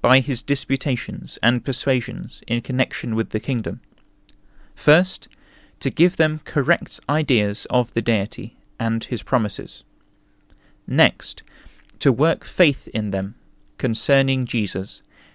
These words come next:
and the things pertaining to him, as the propitiatory set forth for a covering of sin. Romans three, verse twenty-five. This he styled testifying the gospel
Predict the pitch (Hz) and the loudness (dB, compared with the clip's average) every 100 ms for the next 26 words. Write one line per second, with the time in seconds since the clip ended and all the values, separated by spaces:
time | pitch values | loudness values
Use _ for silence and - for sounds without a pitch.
0 | _ - 131 143 139 151 120 117 - 127 | _ 4 4 4 2 4 2 0 -2 -4
1 | - 131 120 117 - 120 104 98 - _ | 0 0 2 0 0 -2 -2 -8 -12 _
2 | _ _ _ _ _ _ _ _ _ 120 | _ _ _ _ _ _ _ _ _ 2
3 | 120 - 123 110 - _ _ - 127 - | 2 2 2 2 0 _ _ 0 0 2
4 | 147 139 127 127 - 95 113 - 143 - | 0 2 2 2 -4 -8 -8 -4 -2 -2
5 | - 143 101 98 - _ _ _ 113 110 | -4 -2 -2 -2 -14 _ _ _ 0 0
6 | - 131 120 104 101 101 95 - 120 101 | 2 2 2 -2 -2 -2 -2 -4 -4 -4
7 | - _ _ _ _ _ _ _ _ _ | -12 _ _ _ _ _ _ _ _ _
8 | _ _ _ - 113 107 101 - 135 113 | _ _ _ 0 2 4 0 -2 -2 -2
9 | 101 107 107 - 107 - - 113 92 - | 0 0 0 -2 -6 -6 -6 -4 -4 -8
10 | - _ _ _ _ _ _ _ _ _ | -18 _ _ _ _ _ _ _ _ _
11 | _ _ _ _ - - - - _ _ | _ _ _ _ -20 -20 -20 -20 _ _
12 | - 127 180 - 147 - - 107 101 113 | 0 2 2 0 -2 0 0 2 2 -2
13 | - _ _ _ - _ - 180 180 180 | -8 _ _ _ -20 _ 0 2 4 2
14 | - 151 147 147 117 101 143 151 - 151 | 2 2 2 2 0 2 2 2 -2 -2
15 | 143 | -2